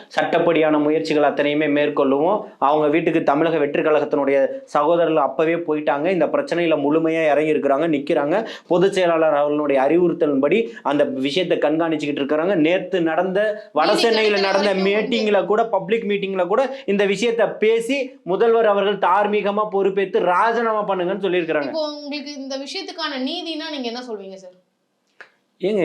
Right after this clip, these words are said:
Speaker 1: இந்த விஷயத்துக்கான நீதினா இது மேலும் நடக்கக்கூடாது. இதை தவிர்த்து இங்க ஒரு வார்த்தைகள் இல்ல.
Speaker 2: இந்த
Speaker 1: புரியுதுங்களா?
Speaker 2: காவலர்களுக்கு
Speaker 1: காவலர்கள் உடனடியா அவங்களுக்கு டிஸ்மிஸ் செய்யணும்.
Speaker 2: அந்த டிஸ்மிஸ் செய்யற வரைக்கும் ஆர்ப்பாட்டம் வந்து தாவேக்கா செய்யும்.
Speaker 1: அவர்கள் தண்டி-, அவர்கள் தண்டிக்கப்படணும். அதுல ஒரு போதும் இங்க சமரசத்துக்கெல்லாம் எதுவுமே இடம் இல்ல.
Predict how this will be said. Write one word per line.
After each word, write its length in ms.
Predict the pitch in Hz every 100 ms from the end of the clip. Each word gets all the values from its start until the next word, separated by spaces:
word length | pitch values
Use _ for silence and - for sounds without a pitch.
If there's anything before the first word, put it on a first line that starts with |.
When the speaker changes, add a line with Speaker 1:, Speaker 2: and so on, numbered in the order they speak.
| 113
Speaker 1:
இந்த 160 | 120 131
விஷயத்துக்கான 560 | 135 196 190 185 165 151 139
நீதினா 260 | 139 147 190
இது 120 | 160 147
மேலும் 280 | 151 185 180 139
நடக்கக்கூடாது. 520 | 175 175 165 151 127
இதை 100 | 135 131
தவிர்த்து 300 | 147 170 180
இங்க 100 | 160 131
ஒரு 100 | 117
வார்த்தைகள் 420 | 131 165 180 147 131
இல்ல. 140 | 131 123 - - -
Speaker 2:
இந்த 80 | 269
Speaker 1:
புரியுதுங்களா? 360 | 214 170 165 175 165
Speaker 2:
காவலர்களுக்கு 400 | 302 302 254 170
Speaker 1:
காவலர்கள் 580 | 202 254 220 220 262 208
உடனடியா 380 | 233 226 226 254
அவங்களுக்கு 400 | 233 220 226 226
டிஸ்மிஸ் 340 | 220 247 285 -
செய்யணும். 360 | 220 196 131 92 - 240
Speaker 2:
அந்த 120 | 269 269
டிஸ்மிஸ் 300 | 269 359 320
செய்யற 140 | 311 330
வரைக்கும் 260 | 320 381 302
ஆர்ப்பாட்டம் 400 | 330 320 320 269
வந்து 120 | 311 330
தாவேக்கா 260 | 262 269 269
செய்யும். 140 | 143
Speaker 1:
அவர்கள் 280 | 185 208 208 180
தண்டி-, 340 | 196 214 233 -
அவர்கள் 280 | 151 175 160
தண்டிக்கப்படணும். 720 | 170 190 226 - 175 160 117 - 185
அதுல 240 | 214 277 240
ஒரு 120 | 254 247
போதும் 240 | 233 - - -
இங்க 120 | 196 196
சமரசத்துக்கெல்லாம் 720 | 196 277 320 254 226 214 233 196
எதுவுமே 260 | 196 196 156
இடம் 140 | 175
இல்ல. 100 | 151